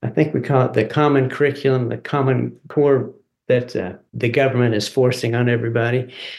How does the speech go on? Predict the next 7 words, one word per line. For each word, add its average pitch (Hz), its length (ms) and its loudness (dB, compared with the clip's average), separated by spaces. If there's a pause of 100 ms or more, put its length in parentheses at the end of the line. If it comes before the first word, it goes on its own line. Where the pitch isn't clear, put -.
(180)
And 131 140 2
she 170 180 2
was 143 240 0
so 180 300 2
upset 160 880 0 (300)
that 131 500 0 (360)
the 123 500 2